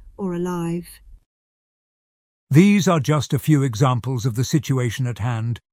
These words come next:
Speaker 2: and we will continue to track these cases with these organizations.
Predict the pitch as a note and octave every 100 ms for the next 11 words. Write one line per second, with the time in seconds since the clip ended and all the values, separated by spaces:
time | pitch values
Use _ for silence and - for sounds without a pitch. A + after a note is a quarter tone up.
0 | _ - D3 D3+ E3 E3+ E3+ D3+ F#3 E3+
1 | E3+ - - F#3 D#3+ - C#3 B2 - C3+
2 | - B2+ G2+ _ _ D#3 C#3+ C3+ A#2+ C#3
3 | C3 B2+ B2 A#2+ F#2+ A2 F#2 F#2+